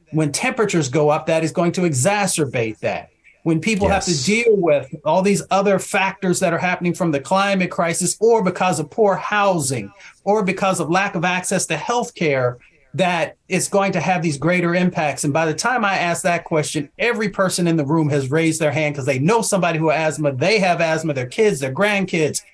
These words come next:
Speaker 1: So you have to find a way to build these on-ramps for folks so that they can
Speaker 2: Yeah.
Speaker 1: see the impacts that are happening, happening to them, to their families,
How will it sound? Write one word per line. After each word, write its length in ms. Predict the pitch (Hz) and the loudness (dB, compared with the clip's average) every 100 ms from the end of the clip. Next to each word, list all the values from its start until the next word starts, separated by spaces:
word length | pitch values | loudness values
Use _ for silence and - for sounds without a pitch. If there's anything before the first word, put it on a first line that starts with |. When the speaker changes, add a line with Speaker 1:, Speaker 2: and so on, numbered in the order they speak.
| - _ - - | -20 _ -20 -8
Speaker 1:
So 440 | - 220 202 196 - | 0 2 2 0 -2
you 140 | 202 | -2
have 240 | 208 226 240 | 0 0 -2
to 80 | 185 | -2
find 300 | 214 202 180 | 0 2 0
a 60 | |
way 180 | 165 190 | 2 2
to 60 | 151 | 2
build 240 | 160 180 | 0 2
these 180 | 151 - 147 | 0 -2 0
on-ramps 640 | 180 185 147 139 113 - | 2 2 2 -2 -4 -8
for 140 | - 117 | -10 -4
folks 540 | 143 104 - - - _ - | -2 -2 -2 -6 -6 _ -2
so 160 | 202 | 0
that 100 | 180 | 2
they 160 | 196 202 | 2 0
can 160 | 196 160 | 2 0
Speaker 2:
Yeah. 140 | 101 | 2
Speaker 1:
see 480 | 90 220 196 165 160 _ _ - | 0 2 2 0 -4 _ _ -12
the 160 | - 190 | -4 -2
impacts 380 | 196 190 180 190 | 0 0 0 0
that 160 | 156 | 0
are 40 | 151 | 0
happening, 760 | 196 196 180 185 170 160 160 | -2 -2 -2 0 0 0 -2
happening 380 | - 175 185 170 | -2 -4 0 -2
to 140 | 160 165 | 0 0
them, 280 | 175 180 156 | 0 0 0
to 140 | 175 | 0
their 160 | 160 139 | 0 0
families, 800 | - 202 196 190 165 156 151 | 0 0 0 0 2 2 0